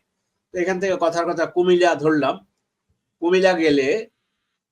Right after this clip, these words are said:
আমি সফরকারী, ভ্রমণকারী, কিন্তু মুসাফিরের জন্য কিছু, আহ, ছাড় আছে, কিছু নিয়ম আছে,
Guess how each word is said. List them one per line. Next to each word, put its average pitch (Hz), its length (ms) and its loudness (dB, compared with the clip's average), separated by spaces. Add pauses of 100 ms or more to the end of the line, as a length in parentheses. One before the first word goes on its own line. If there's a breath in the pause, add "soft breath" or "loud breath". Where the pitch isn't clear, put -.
আমি 160 580 -2
সফরকারী, 156 800 -4
ভ্রমণকারী, 147 880 -2 (480)
কিন্তু 139 240 -10
মুসাফিরের 165 520 -4
জন্য 170 240 -6
কিছু, 165 380 -6 (460)
আহ, 123 240 -6
ছাড় 147 340 2
আছে, 143 360 0
কিছু 147 260 -6
নিয়ম 143 340 0
আছে, 180 440 -6